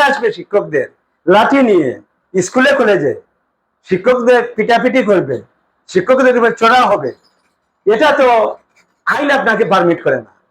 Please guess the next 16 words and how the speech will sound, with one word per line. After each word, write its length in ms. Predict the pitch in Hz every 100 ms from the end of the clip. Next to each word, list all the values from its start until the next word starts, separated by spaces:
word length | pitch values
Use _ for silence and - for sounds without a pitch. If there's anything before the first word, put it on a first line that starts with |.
| _ _ _ _ _ -
এটা 180 | 180 247 247
কোনো 140 | 226 269 247
সভ্য 200 | 214 202 247
দেশে 160 | 214 214
এটা 120 | 214 -
হতে 160 | 226 226
পারে 140 | 160 131
না। 60 | _ _ _ _ _ _ _ _ _ _ _ -
এখন 240 | 202 294 269
হলো 200 | 240 190 160 160 143
যদি 180 | 180 254 254
ওনারা 240 | 208 208 196 -
কিচ্ছু 240 | 175 - 156
করে, 180 | 139 139 165 -
তাহলে 340 | 180 220 220 214 - - _ _ _ _ -
এটা 220 | 151